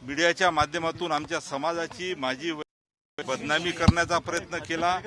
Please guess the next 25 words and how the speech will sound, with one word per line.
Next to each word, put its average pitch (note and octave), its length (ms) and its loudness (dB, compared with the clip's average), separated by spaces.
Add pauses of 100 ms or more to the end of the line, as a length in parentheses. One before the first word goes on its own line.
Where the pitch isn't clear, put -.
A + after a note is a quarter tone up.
(840)
राजकीय E3+ 580 0
जीवनातून E3 640 -2
उठवण्याचा F#3 640 2
प्रकार F3 400 0
या D#3+ 160 0
ठिकाणी E3 420 -6
मी F4 140 -4
पाहला. C#3+ 420 0 (680)
गेले F3+ 260 2
तीस A3+ 360 -4
वर्ष F#3 240 -2
मी G3+ 280 -2
सामाजिक, F3+ 840 -2
राजकीय E3 500 -2
आणि F#3 300 0
माझं E3+ 340 -2
या E3+ 200 -2
ठिकाणी E3 380 -6
जे D#3+ 140 -4 (100)
काम F#3 260 2
होतं C#3+ 320 -6 (460)
ते G#3 280 4 (120)
उद्ध्वस्त F#3 500 0
करण्याचं F#3+ 580 -4
काम F#3 280 4